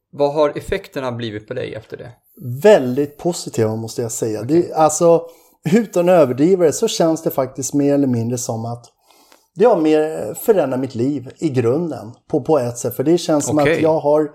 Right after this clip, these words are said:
Speaker 1: Det, det är ingen liten förändring,
Speaker 2: Nej,
Speaker 1: om
Speaker 2: det är
Speaker 1: du
Speaker 2: det
Speaker 1: förändrar
Speaker 2: verkligen
Speaker 1: ditt liv i
Speaker 2: inte.
Speaker 1: grunden.
Speaker 2: Och jag
Speaker 1: Berätta.
Speaker 2: har
Speaker 1: Ja.
Speaker 2: ändå gått N L P som du vet.
Speaker 1: Ja.
Speaker 2: Du är ändå min, ja, vi kan N L P-coach eller så
Speaker 1: Mm.
Speaker 2: då i
Speaker 1: Ja.
Speaker 2: det här.
Speaker 1: Ja.
Speaker 2: Och har följt med mig hur jag har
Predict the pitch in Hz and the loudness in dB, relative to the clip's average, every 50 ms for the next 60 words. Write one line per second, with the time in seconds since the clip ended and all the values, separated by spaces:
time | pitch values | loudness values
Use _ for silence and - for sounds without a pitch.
0 | - - 120 139 135 135 131 151 208 220 180 147 143 147 135 120 - 226 214 - | -10 -4 -2 -2 0 2 0 0 2 2 0 2 2 2 0 0 -2 -6 -6 -6
1 | - 117 104 101 92 95 123 139 202 262 302 262 226 208 220 196 160 131 131 208 | -4 -4 -4 -4 -2 2 4 4 6 6 6 6 6 8 8 8 6 6 6 6
2 | 240 262 254 208 156 123 120 120 120 120 160 156 185 170 170 160 180 185 196 185 | 6 6 6 4 2 0 0 -2 0 0 2 4 6 4 6 8 6 6 6 6
3 | 208 220 220 226 226 240 240 226 214 196 180 170 160 160 160 165 165 165 - 175 | 4 4 2 2 0 -2 0 2 2 2 2 2 4 4 4 4 2 0 -6 -4
4 | 147 160 151 139 - - - 151 135 135 131 123 - 123 107 107 113 110 - 123 | 0 0 0 0 0 -4 -4 -2 0 0 -2 -2 -2 -2 0 0 0 -2 -2 -4
5 | 117 110 107 104 110 147 196 208 208 - - - - 101 - - - 302 156 151 | -4 -2 -2 0 2 2 0 0 -2 -6 -6 -4 -2 -2 0 0 0 0 0 -2
6 | 143 135 135 127 123 120 120 120 120 120 123 120 - _ _ _ _ _ _ _ | -2 -2 -4 -4 -4 -6 -6 -6 -6 -6 -8 -10 -14 _ _ _ _ _ _ _
7 | _ _ _ - 220 247 202 143 113 120 - - 170 160 151 151 147 147 - - | _ _ _ -2 0 2 4 4 2 0 -4 -2 -2 0 0 0 -2 -2 -2 0
8 | 160 147 147 143 143 - - 180 175 156 127 117 - - - 139 139 139 131 123 | 2 4 4 2 2 2 2 4 4 4 2 0 -2 -2 -2 0 2 2 0 -2
9 | - - 143 131 127 131 127 123 - - 117 117 120 120 110 104 107 110 110 95 | -4 -4 -2 -2 0 -2 -2 -2 -4 -6 -4 -4 -2 -2 -2 -4 -4 -4 -4 -4
10 | 101 - 101 120 165 226 - - _ _ - 98 131 208 - _ _ _ _ _ | -4 -2 -2 -2 -4 -4 -6 -10 _ _ -8 -8 -8 -8 -12 _ _ _ _ _
11 | _ _ - - 135 123 120 - 147 127 - 135 123 120 120 - 123 120 120 117 | _ _ -6 -4 -4 -4 -2 -2 -4 -2 0 -2 -4 -4 -6 -8 -6 -6 -6 -6
12 | 113 110 107 98 104 117 131 131 127 120 117 131 127 120 113 107 104 101 104 104 | -6 -8 -8 -8 -8 -6 -4 -4 -4 -4 -4 -2 -2 -2 -4 -4 -6 -6 -8 -8
13 | 107 107 107 | -8 -10 -12